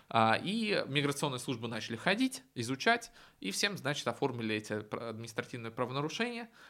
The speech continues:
А так как уже административных прав-, правонарушений два, то закон позволяет их депортировать. А, ну, строго говоря, это не, не депортация, это административное выдворение называется.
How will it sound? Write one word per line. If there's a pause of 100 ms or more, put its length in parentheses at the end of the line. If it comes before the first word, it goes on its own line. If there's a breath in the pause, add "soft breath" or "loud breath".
А
так
как
уже
административных
прав-,
правонарушений
два, (220 loud breath)
то
закон
позволяет
их
депортировать. (480 loud breath)
А,
ну,
строго
говоря,
это
не,
не
депортация,
это
административное
выдворение
называется.